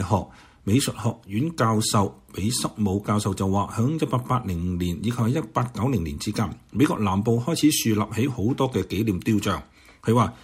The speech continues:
幾乎每個南部縣城嘅法院草坪上面都有一個邦聯紀念雕像。當大家想到私刑嘅歷史嘅時候，呢個就係受害者經常遭綁架嘅地方，係進行假審判嘅地方，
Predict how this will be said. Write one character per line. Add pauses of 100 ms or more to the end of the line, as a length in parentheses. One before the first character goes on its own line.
(120)
幾
乎
每
個
南
部
縣
城
嘅
法
院
草
坪
上
面
都
有
一
個 (100)
邦
聯
紀
念
雕
像。 (480)
當
大
家
想
到
私
刑
嘅
歷
史
嘅
時
候， (220)
呢
個
就
係
受
害
者
經
常
遭
綁
架
嘅
地
方， (160)
係
進
行
假
審
判
嘅
地
方，